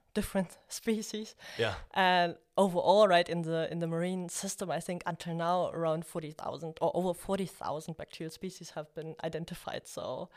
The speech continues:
Speaker 2: Okay.
Speaker 1: yeah, this is a lot, <laughs> right?
Speaker 2: That's wild, yeah. And, and you, you're trying to, um, kind of, um,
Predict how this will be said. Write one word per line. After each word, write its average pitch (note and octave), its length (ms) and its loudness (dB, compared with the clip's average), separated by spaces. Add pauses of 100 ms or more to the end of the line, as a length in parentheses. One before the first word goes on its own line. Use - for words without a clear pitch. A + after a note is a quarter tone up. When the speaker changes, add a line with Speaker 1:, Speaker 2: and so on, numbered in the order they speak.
(280)
Speaker 2:
Okay. A#2 300 0 (100)
Speaker 1:
yeah, G3+ 320 2
this F#3+ 240 -4
is F#3+ 160 -6
a G#3 80 -2
lot, F#3+ 240 0
<laughs> G3 80 -2
right? - 380 2
Speaker 2:
That's A#2+ 180 2
wild, G#2 360 4
yeah. G2 220 4 (560)
And, A2+ 320 0
and A#2+ 360 0
you, B2 180 -2
you're B2+ 140 0
trying C3+ 320 0
to, B2+ 440 -4
um, G#2+ 420 0 (600)
kind A#2 220 2
of, A2 100 2 (320)
um, G#2+ 400 -6